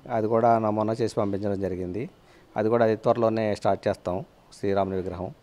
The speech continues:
అలాగే ఇంకొక విగ్రహం హండ్రెడ్ ఫీట్ ఒకటి ఉందండి, అది, అది త్వరలోనే స్టార్ట్ చేద్దాం అనుకుంటున్నాం. ఎక్కువ అంటే మన డిజిటల్ టెక్నాలజీ ఉండటం వల్ల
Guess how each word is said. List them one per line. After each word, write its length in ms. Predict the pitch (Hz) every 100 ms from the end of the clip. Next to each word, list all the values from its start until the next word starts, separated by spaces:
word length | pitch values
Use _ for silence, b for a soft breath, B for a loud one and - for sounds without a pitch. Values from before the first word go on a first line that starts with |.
| b b b b -
అలాగే 640 | 113 123 131 127 123 120
ఇంకొక 360 | 123 123 120 120
విగ్రహం 440 | 117 110 113 117
హండ్రెడ్ 300 | 110 107 110
ఫీట్ 200 | 120 113
ఒకటి 180 | 110 107
ఉందండి, 300 | 98 95 90
అది, 220 | 98 123 - _ b b b b _ 131
అది 220 | 110 120
త్వరలోనే 520 | 113 127 113 113 113
స్టార్ట్ 300 | 107 107 95
చేద్దాం 200 | 104 98
అనుకుంటున్నాం. 380 | 95 90 92 117
ఎక్కువ 300 | 123 110 131
అంటే 220 | 123 131
మన 160 | 131 131
డిజిటల్ 420 | 120 113 107 120
టెక్నాలజీ 420 | 120 123 117 113
ఉండటం 360 | 120 113 110 117
వల్ల 400 | 117 113 90 95